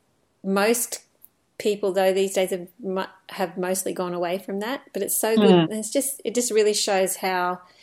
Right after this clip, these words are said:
Speaker 1: getting back to real food just retrains your taste buds, doesn't it?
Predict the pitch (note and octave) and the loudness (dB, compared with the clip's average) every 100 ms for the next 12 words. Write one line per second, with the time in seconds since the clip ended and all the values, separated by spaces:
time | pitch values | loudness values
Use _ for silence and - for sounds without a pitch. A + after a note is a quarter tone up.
0 | _ - G3 G3+ F#3+ F3+ - F#3 F#3 F3+ | _ 0 0 2 0 -2 -4 -2 -2 -2
1 | - G3+ F#3 F3 F#3 F3+ F#3+ F#3+ G#3 F3+ | -2 0 0 -2 -6 -2 -2 -2 -4 -4
2 | F#3 E3+ F3+ F#3+ - E3+ E3+ E3+ F3+ F3+ | -4 -4 -2 -4 -4 -4 -4 -4 -4 -4
3 | F3 E3 | -4 -8